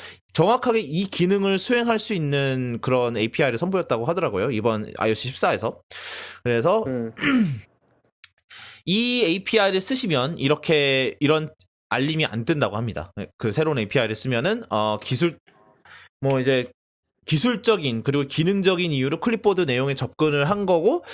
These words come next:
Speaker 1: 그 다음에 아마 그 에이피아이를 쓰면은 이제 클립보드가 가-, 클립보드에서 가져올 수 있는 그런 테-, 데이터 타입에 좀 제한이 생기나 봐요. 예를 들면은 뭐, 아마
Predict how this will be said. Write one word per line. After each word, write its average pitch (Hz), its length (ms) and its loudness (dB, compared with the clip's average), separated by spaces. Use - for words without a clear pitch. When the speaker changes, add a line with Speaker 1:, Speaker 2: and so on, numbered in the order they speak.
Speaker 1:
그 180 100 4
다음에 233 300 6
아마 165 580 2
그 175 140 4
에이피아이를 170 440 2
쓰면은 180 400 0
이제 147 140 0
클립보드가 196 640 0
가-, - 160 -12
클립보드에서 220 580 2
가져올 185 480 0
수 - 180 -8
있는 156 400 -2
그런 127 280 -4
테-, - 160 -6
데이터 151 260 2
타입에 202 640 2
좀 117 140 -4
제한이 127 360 0
생기나 143 340 -2
봐요. 98 260 0
예를 101 200 2
들면은 107 420 0
뭐, 110 340 0
아마 123 440 0